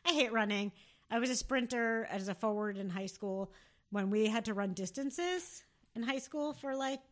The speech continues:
you know, what do you call that, practice? My friend and I would hide in the school. Everyone would run their miles. We would throw water on ourselves and <laughs> get on the back and walk back in like we ran.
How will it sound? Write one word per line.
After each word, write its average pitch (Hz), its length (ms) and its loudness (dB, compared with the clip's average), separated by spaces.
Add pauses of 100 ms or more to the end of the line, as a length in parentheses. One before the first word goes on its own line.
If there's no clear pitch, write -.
(440)
you 254 80 0
know, 254 220 0 (480)
what 202 80 -6
do - 20 -2
you 196 60 -4
call 185 140 -6
that, 175 120 -8
practice? 208 500 -4 (520)
My 208 180 2
friend 214 280 0
and 247 100 0
I 254 300 2
would 196 200 -2
hide 202 540 -2 (100)
in 196 260 -2
the 180 400 -4 (680)
school. 220 420 -2 (760)
Everyone 196 300 -2
would 196 100 -2
run 190 160 -2
their 190 120 -4
miles. 208 420 -4 (240)
We 214 120 0
would 220 120 2
throw 214 200 0
water 196 360 2
on 254 100 2
ourselves 285 600 2
and 277 460 0
<laughs> - 0 -
get 262 180 8
on 277 100 2
the 254 80 4
back 214 400 4
and 277 220 -4
walk 277 420 4
back 254 240 2
in 254 120 -2
like 214 160 -4
we 214 120 -12
ran. 202 340 -4